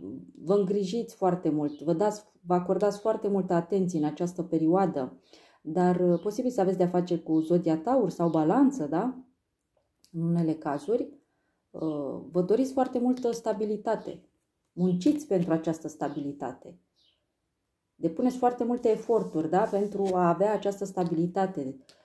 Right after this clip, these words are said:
Vă revedeți, da? Cu familia în această perioadă. Uh,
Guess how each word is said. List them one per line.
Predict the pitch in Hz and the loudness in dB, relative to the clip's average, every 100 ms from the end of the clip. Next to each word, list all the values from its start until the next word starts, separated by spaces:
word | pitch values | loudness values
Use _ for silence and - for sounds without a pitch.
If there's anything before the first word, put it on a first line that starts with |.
| _ | _
Vă | 170 | 2
revedeți, | 202 202 202 190 247 247 | 4 6 6 8 6 4
da? | 180 208 | 0 0
Cu | 214 185 208 | -2 -2 -2
familia | 196 185 214 233 185 | 0 0 0 0 0
în | 156 | 0
această | 147 165 170 | -2 -4 -4
perioadă. | 175 160 147 185 185 160 127 127 147 _ _ _ _ _ _ - | -4 -2 0 0 0 -4 -6 -8 -14 _ _ _ _ _ _ -12
Uh, | - 147 143 131 120 | -8 -6 -4 -6 -8